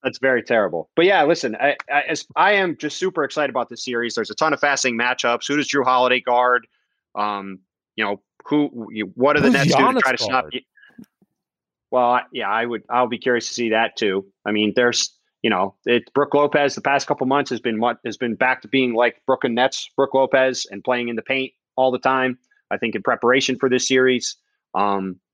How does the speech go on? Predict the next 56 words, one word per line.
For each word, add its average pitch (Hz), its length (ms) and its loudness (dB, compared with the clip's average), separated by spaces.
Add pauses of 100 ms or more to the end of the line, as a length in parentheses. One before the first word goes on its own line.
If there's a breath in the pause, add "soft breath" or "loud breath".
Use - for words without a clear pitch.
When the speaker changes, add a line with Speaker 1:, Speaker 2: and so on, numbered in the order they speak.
(320)
Speaker 1:
DeAndre 131 280 2
Jordan 135 280 2
has 123 120 0
not 127 180 0
played 135 480 2
since 127 300 -4
the 120 60 -2
last 127 240 2
time 131 160 0
these 127 140 -4
two 131 120 -4
teams 127 240 -2
played 127 260 2
a 110 60 0
month 117 220 -2
ago, 127 360 2
I - 60 -20
think 123 140 -6
a - 20 -14
month 110 160 -6
ago 110 220 0
today. 127 420 -2
Speaker 2:
Mm-hmm. 98 360 -10 (120)
Speaker 1:
And, 104 300 -4
um, 98 440 -2 (320)
they're, 123 200 2 (100)
they 113 140 0
played 117 380 0 (220)
basically 123 320 0
exclusively 131 600 0
small 127 580 2 (480)
i-, 135 240 2
against, 135 300 -2 (180)
against 127 280 -4
Boston, 143 500 0
and 110 160 -4
they 107 40 -2
have 131 180 0
for 117 80 -2
the - 40 -2
past 120 280 -2
month. 147 220 0 (120)
So 92 180 -6
I 92 60 -6
think 131 220 -4
they're 135 100 2
gonna 127 140 0
try 131 160 2
to 117 60 -2
play 127 140 2
small 139 480 0 (280)
and 92 100 -8
lean 127 220 2
into 139 160 4
this 156 200 2
thing. 156 280 2